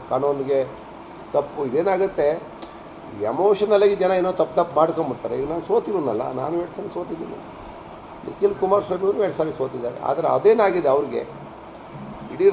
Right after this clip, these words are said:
ರಾಜ್ಯದಲ್ಲಿ ಹಳೆ ಮೈಸೂರು ಭಾಗ ಎಲ್ಲ ಬಂದು ಚುನಾವಣೆ ಮಾಡಿದ್ರು. ಅವ್ರ ನಾಮಿನೇಷನ್ ಇಡೋ ತವಿಂದ ಅವ್ರ ಆರ್ಭಟ ತುಂಬ ಜಾಸ್ತಿನೇ ಇತ್ತು. <coughs> ನಾಮಿನೇಷನ್ ಬಂದು ಚುನಾವಣೆ ನೆನ್ನೆ ಮುಗಿ ತನಕನೂ ಇಡೀ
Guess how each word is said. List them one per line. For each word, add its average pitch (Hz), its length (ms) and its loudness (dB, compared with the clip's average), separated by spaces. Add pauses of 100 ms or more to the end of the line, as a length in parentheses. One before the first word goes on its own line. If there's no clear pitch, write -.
ರಾಜ್ಯದಲ್ಲಿ 180 500 4 (140)
ಹಳೆ 151 220 6
ಮೈಸೂರು 160 320 0
ಭಾಗ 147 100 4 (120)
ಎಲ್ಲ 180 180 8
ಬಂದು 196 200 6
ಚುನಾವಣೆ 147 400 4
ಮಾಡಿದ್ರು. 87 280 -4 (760)
ಅವ್ರ 110 120 -4 (100)
ನಾಮಿನೇಷನ್ 165 560 0
ಇಡೋ 165 140 2 (140)
ತವಿಂದ 147 280 2 (640)
ಅವ್ರ 120 100 0 (120)
ಆರ್ಭಟ 156 320 4 (680)
ತುಂಬ 160 180 2 (120)
ಜಾಸ್ತಿನೇ 117 420 -2
ಇತ್ತು. - 160 -14 (1160)
<coughs> 254 680 8
ನಾಮಿನೇಷನ್ 151 520 2
ಬಂದು 143 200 0 (120)
ಚುನಾವಣೆ 143 440 4
ನೆನ್ನೆ 131 260 2
ಮುಗಿ 131 240 -4
ತನಕನೂ 139 320 0 (600)
ಇಡೀ 143 140 4